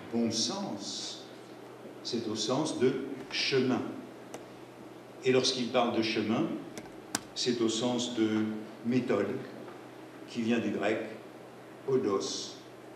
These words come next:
chemin. Toute méthode est un chemin, et la métaphore du chemin traverse tous les écrits de Pascal.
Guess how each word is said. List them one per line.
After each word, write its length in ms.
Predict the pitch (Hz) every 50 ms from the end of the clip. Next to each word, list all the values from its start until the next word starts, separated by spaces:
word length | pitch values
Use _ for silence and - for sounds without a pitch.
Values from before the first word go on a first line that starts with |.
| - - -
chemin. 360 | - - 135 127 113 101 101 - - - - - - - - - - - - - - - - - - - - - -
Toute 280 | - 165 170 165 160 120
méthode 480 | 113 107 107 110 110 104 110 107 107 110 - - - - - - - - - - - - - -
est 300 | 139 147 143 143 - - - - - - - - - -
un 100 | 123 120
chemin, 460 | - - - 104 92 - - - 104 - - - - - - - - - - - - - -
et 80 | 123 117
la 120 | 113 113
métaphore 600 | 107 110 107 107 107 101 - - 110 113 113 113 113 - - - - - - - - - - -
du 80 | 123 -
chemin 400 | - - 101 95 90 92 95 - - - - - - - - - - - -
traverse 540 | - 127 117 107 107 104 107 - - - - - - - - - - -
tous 120 | - 170 156
les 220 | 135 117 - -
écrits 240 | - - - - 101
de 180 | - - -
Pascal. 440 | 92 90 - - - - - - -